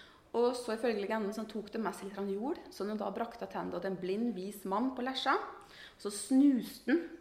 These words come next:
på jordet, så sa han, "Her skal dere etablere en gard." Og slik ble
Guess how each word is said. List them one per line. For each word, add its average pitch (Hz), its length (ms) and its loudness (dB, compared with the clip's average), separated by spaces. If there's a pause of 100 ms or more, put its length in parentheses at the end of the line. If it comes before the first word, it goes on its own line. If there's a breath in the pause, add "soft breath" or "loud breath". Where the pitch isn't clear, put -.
(220)
på 240 100 4
jordet, 233 480 4
så 226 60 -8
sa 196 180 0
han, 175 120 -4 (320 loud breath)
"Her 214 340 4
skal - 180 -4
dere - 180 -2
etablere 170 360 0
en 165 100 0
gard." - 220 0 (640 loud breath)
Og - 100 2
slik 214 180 4
ble 185 100 2